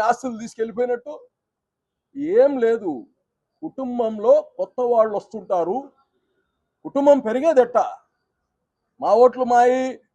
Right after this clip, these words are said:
జగన్ ఓట్లు జగని అనేది కాదు కదా. మనం చేసే మంచి పనులకి వేరే వాళ్ళని తెచ్చుకోవాలి. కార్యకర్తలను కానీ మన, మన, మన కుటుంబం చూసి, తెలుగుదేశం పార్టీని చూసి వేరే వాళ్ళు కానీ మన పార్టీలో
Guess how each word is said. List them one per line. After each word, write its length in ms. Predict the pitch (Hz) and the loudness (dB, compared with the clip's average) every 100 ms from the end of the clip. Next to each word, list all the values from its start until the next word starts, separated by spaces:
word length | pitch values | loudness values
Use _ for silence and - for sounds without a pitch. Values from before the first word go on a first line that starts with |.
| 202 | 0
జగన్ 240 | 226 262 247 | 4 6 6
ఓట్లు 240 | 247 233 226 | 4 -2 -4
జగని 280 | 233 247 247 226 | -2 -2 -2 -4
అనేది 200 | 233 190 214 | -6 -6 -4
కాదు 160 | 226 214 | -4 -6
కదా. 200 | 214 294 339 _ _ _ _ - 160 | -6 -6 -6 _ _ _ _ -12 -8
మనం 220 | 196 226 202 143 | -6 -6 -10 -8
చేసే 260 | 185 240 294 247 | -4 -2 -2 -4
మంచి 240 | 233 254 240 | -6 -8 -4
పనులకి 380 | 262 254 247 294 226 | -4 -4 -8 -12 -12
వేరే 200 | 202 247 254 | -4 0 2
వాళ్ళని 260 | 240 233 226 175 | 2 -2 -6 -14
తెచ్చుకోవాలి. 600 | 165 - 233 208 185 247 294 _ _ _ _ _ - | -12 -4 2 2 2 -8 -14 _ _ _ _ _ -4
కార్యకర్తలను 800 | 175 226 262 247 240 254 254 247 | 2 2 2 -2 -4 -2 -2 -2
కానీ 160 | 247 247 214 | -2 -4 -4
మన, 120 | 208 220 185 175 | -4 -6 -8 -8
మన, 120 | 170 214 208 - - 170 | -6 -2 -4 -6 -12 -8
మన 100 | 190 180 | -8 -8
కుటుంబం 380 | - 233 233 226 220 | -12 -10 -6 -6 -10
చూసి, 220 | 220 214 240 175 | -14 -16 -12 -10
తెలుగుదేశం 480 | 196 233 226 233 214 196 | -8 -4 -4 -4 -8 -6
పార్టీని 380 | 202 - 220 196 | -6 -6 -16 -16
చూసి 220 | 202 196 254 165 | -20 -18 -14 -8
వేరే 200 | 226 233 226 | -4 2 2
వాళ్ళు 180 | 220 208 | 2 -2
కానీ 100 | 226 220 | -6 -6
మన 60 | 196 196 | -8 -6
పార్టీలో 380 | 175 - 240 214 | -6 -6 -10 -12